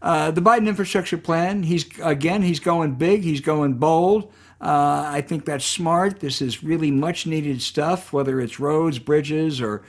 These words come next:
broadband, or some other stuff he's doing for schools. Uh, I, this is gonna be tougher.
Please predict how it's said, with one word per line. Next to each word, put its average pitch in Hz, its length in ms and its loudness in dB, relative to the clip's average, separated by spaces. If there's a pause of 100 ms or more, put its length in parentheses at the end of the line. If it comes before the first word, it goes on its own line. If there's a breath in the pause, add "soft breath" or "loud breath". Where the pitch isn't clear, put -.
(220 loud breath)
broadband, 151 840 0
or 110 200 -6
some 131 240 -4
other 147 160 -2
stuff 143 240 -2
he's 131 140 -2
doing 135 220 0
for 117 140 -8
schools. 151 640 0 (460 loud breath)
Uh, 139 440 -4
I, - 360 -14
this 214 260 -2
is 202 140 -2
gonna 185 180 -2
be 165 100 0
tougher. - 400 -8